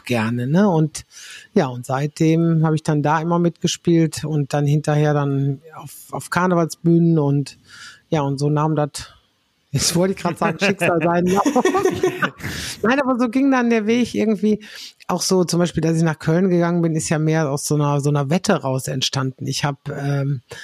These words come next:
ich hab tatsächlich mit jemandem hier gewettet, weil der sagte, „Mensch, du musst nach Köln.“ Ich sag, „Ja.“ Ich sag, „Die warten auf mich“, ne? Und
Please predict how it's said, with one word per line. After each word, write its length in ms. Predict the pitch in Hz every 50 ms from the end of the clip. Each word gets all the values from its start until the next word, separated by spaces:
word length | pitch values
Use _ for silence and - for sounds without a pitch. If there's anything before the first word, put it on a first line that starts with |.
| - - - - - - _ -
ich 60 | 147
hab 140 | 160 147 -
tatsächlich 420 | 156 151 147 - 170 156 175 165
mit 140 | 160 151 -
jemandem 280 | 160 151 165 160 156 156
hier 140 | 151 160
gewettet, 460 | 147 151 135 143 151 147 - 160 143 156
weil 100 | 156 151
der 100 | 151 147
sagte, 260 | 147 143 - - 147
„Mensch, 340 | 160 165 175 175 165 - -
du 80 | 156
musst 240 | 160 165 165 - -
nach 160 | 160 156 -
Köln.“ 340 | - - 165 165 165 160 156
Ich 140 | 151 139 -
sag, 120 | 139 135
„Ja.“ 280 | 139 135 127 123 123 123
Ich 100 | 117 -
sag, 160 | - 127 127
„Die 140 | 135 135 135
warten 280 | 135 135 135 - 131
auf 200 | 123 123 - -
mich“, 220 | 131 135 - - -
ne? 120 | 151 156 143
Und 240 | 147 147 143 -